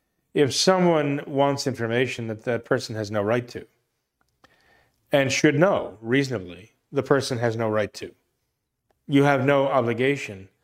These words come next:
to give them the information. You might have an obligation not to give them the information. For example, a doctor has a professional secrecy.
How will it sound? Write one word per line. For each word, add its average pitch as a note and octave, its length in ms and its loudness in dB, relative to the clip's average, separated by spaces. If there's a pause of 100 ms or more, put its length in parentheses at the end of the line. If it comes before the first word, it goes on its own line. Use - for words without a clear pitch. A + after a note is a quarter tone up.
(640)
to B2+ 100 2
give C#3+ 160 4
them C3 140 0
the A#2 120 -2
information. A#2+ 580 -4 (360)
You C3 80 -2
might D#3+ 180 4
have E3 120 2
an C#3+ 60 0
obligation A2+ 760 -6 (920)
not D3+ 480 0 (100)
to - 100 -4
give A#2 180 0
them G#2 80 -10
the G2+ 80 -10
information. F#2+ 640 -14 (2250)
For F#3 100 8
example, D3 480 0 (1400)
a D3 80 6
doctor C3 480 2 (220)
has C3 140 2
a A#2 140 -2
professional C#3+ 600 2
secrecy. - 540 -6